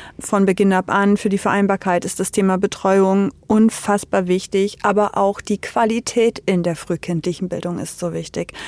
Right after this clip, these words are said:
Deswegen haben wir als C D U auch schon unser Kinderzukunftspaket, das ist bestimmt schon zwei Jahre her, äh, mit unseren Schritten frühkindliche Bildung, Familienpolitik im Gleichklang gedacht mit der Bildungspolitik. Und dazu gehört für uns die,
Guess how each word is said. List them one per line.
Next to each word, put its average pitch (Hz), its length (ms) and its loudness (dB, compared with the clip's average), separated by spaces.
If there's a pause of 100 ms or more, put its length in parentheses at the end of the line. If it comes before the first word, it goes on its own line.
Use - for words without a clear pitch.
(160)
Deswegen 202 380 2
haben 185 160 2
wir 185 280 0
als 185 360 -2
C 208 100 0
D 196 100 2
U 202 120 4
auch 180 180 0
schon 175 440 -2
unser 175 200 -4
Kinderzukunftspaket, 196 1080 -4
das 160 120 -4
ist - 60 -12
bestimmt 180 380 -6
schon 196 140 -4
zwei 175 220 -4
Jahre 190 180 2
her, 202 220 0 (560)
äh, 196 120 -2
mit 196 160 -4
unseren 247 600 2
Schritten 226 580 -2 (280)
frühkindliche 247 760 0
Bildung, 240 580 2
Familienpolitik 214 960 0
im 202 280 0
Gleichklang 196 680 0
gedacht 185 580 -2
mit 208 240 0
der 196 60 0
Bildungspolitik. - 960 -4 (320)
Und 180 100 -4
dazu 165 260 -2
gehört 180 300 -2
für - 200 -6
uns 185 500 0
die, 180 340 0